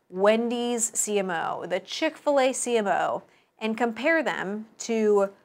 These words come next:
somebody who's making eighty-five thousand dollars a year inside the field of marketing, what would be the difference if you put those two people in a room and asked them about marketing strategy? Do you think that there would be a noticeable difference?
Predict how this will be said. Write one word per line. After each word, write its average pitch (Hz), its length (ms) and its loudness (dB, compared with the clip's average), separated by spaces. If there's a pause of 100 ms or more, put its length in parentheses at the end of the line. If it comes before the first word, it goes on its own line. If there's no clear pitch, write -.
(120)
somebody 269 300 0
who's 269 140 0
making 220 320 -2
eighty-five 202 420 0
thousand 190 280 4
dollars 175 300 2
a 185 40 -6
year 196 300 0 (100)
inside 220 480 2
the 196 80 -6
field 165 240 -4
of 180 80 -8
marketing, 208 640 -4 (880)
what 214 220 6
would 240 120 4
be 202 120 -2
the 202 100 0
difference - 440 -4
if - 120 -10
you 202 60 -8
put 190 180 -6
those 190 140 -4
two 220 120 -8
people 175 320 -4
in 180 100 -4
a 208 60 -4
room 214 400 -4
and 185 100 -6
asked - 240 -4
them 185 100 -6
about 185 200 0
marketing 196 360 -4
strategy? 143 480 -6
Do - 720 -20
you 196 40 -10
think 190 180 -6
that 190 100 -6
there 190 120 0
would 185 80 -4
be 196 120 -2
a 196 40 0
noticeable 165 360 -8
difference? - 540 -6